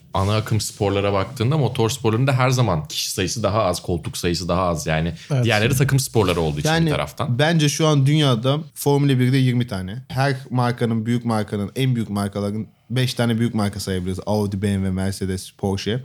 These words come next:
Speaker 3: gibi yirmi tane pilot olduğunu varsayarsak yüz kişi oradan deseniz. Bir de freelance çalışan yüz, hani V R C'de yüz deseniz hani rally, rally cross vesaire. Yani dünyada beş yüz tane para kazanan pilot var ya da yok yani
Speaker 1: Hı hı.
Speaker 3: profesyonel olarak baktığınızda motor
Speaker 1: Bunu bir
Speaker 3: spor.
Speaker 1: iş olarak yapan yani,
Speaker 3: Yani bu,
Speaker 1: evet.
Speaker 3: bu işten para kazanan
Speaker 1: Aha.
Speaker 3: dünyada beş yüz yani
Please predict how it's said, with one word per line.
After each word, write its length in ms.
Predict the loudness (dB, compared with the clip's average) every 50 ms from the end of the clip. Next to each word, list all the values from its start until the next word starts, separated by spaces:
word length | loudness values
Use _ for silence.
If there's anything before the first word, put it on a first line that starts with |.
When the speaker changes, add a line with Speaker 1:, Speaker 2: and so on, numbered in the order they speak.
| -10 _ -8
Speaker 3:
gibi 260 | -4 -4 -2 -4 -4 -6 -6 -4
yirmi 300 | -2 0 2 2 2 2
tane 240 | 2 2 2 2 0
pilot 260 | 0 0 2 2 2
olduğunu 320 | 2 2 2 2 2 4
varsayarsak 600 | 4 2 2 2 2 0 0 0 0 -2 -4 -2 -2
yüz 260 | 0 0 0 -2 -4
kişi 260 | -6 -6 -6 -4 -2
oradan 380 | 0 0 0 2 0 0 0 -2
deseniz. 420 | -4 -4 -2 -2 -2 -2 -4 -8 -14 _ -12 -6
Bir 120 | -2 0 0
de 80 | 0
freelance 480 | 0 0 0 2 4 4 4 4 2 2
çalışan 500 | 2 2 2 2 2 2 2 2 2 0 -4 -10 -14 _
yüz, 400 | 0 2 2 2 2 0 -4 -10 -16 _ _ _
hani 380 | -2 0 2 2 2 0 0 2
V 240 | 2 4 6 6 6
R 80 | 6
C'de 180 | 6 4 4 6
yüz 240 | 4 4 4 4 4
deseniz 360 | 2 2 2 0 -2 -2 -2
hani 140 | -2 -4 -4 -4 -2 0
rally, 380 | 2 2 4 4 2 2 2
rally 280 | 2 2 2 2 0 -2 -2
cross 220 | -4 -4 -4 -4
vesaire. 240 | -6 -8 -6 -4 -2
Yani 140 | -2 0 0
dünyada 340 | 0 0 0 0 0 0 0
beş 240 | -2 -2 -2 -4 -8
yüz 100 | -6 -2
tane 320 | 0 0 2 0 -2 -2 -6 -14 _ -4
para 240 | -2 0 0 2
kazanan 360 | 2 2 2 4 4 2 2 2
pilot 380 | 2 0 0 0 0 -2 0
var 160 | 0 2 2
ya 180 | 2 2 2 2
da 60 | 4
yok 280 | 2 2 2 0 -2 -2
yani 160 | -2 -2 -2
Speaker 1:
Hı 40 | -4
hı. 60 | -4
Speaker 3:
profesyonel 500 | -6 -6 -6 -6 -6 -6 -4 -2 -2 0
olarak 280 | 0 0 -2 -2 -4 -6
baktığınızda 440 | -6 -6 -6 -8 -8 -6 -4 -4
motor 300 | -4 -4 -4 -4 -4 -2
Speaker 1:
Bunu 140 | -2 -2 -2
bir 60 | -2
Speaker 3:
spor. 80 | -2 -2
Speaker 1:
iş 120 | -2 0
olarak 360 | 0 2 2 2 0 0 -2 -2
yapan 160 | -2 0 2
yani, 180 | 2 2 2
Speaker 3:
Yani 200 | 2 0 0 -2
bu, 40 | -2
Speaker 1:
evet. 200 | -2 -2 -2 0
Speaker 3:
bu 120 | 2 2 2
işten 320 | 0 0 0 0 2 2
para 200 | 2 2 2 2
kazanan 340 | 2 2 2 2 2 2 0
Speaker 1:
Aha. 80 | 0
Speaker 3:
dünyada 400 | 2 2 2 2 2 0 0 0
beş 220 | 0 0 -2 -2 -4
yüz 160 | -6 -4 0
yani 280 | 0 2 2 2 0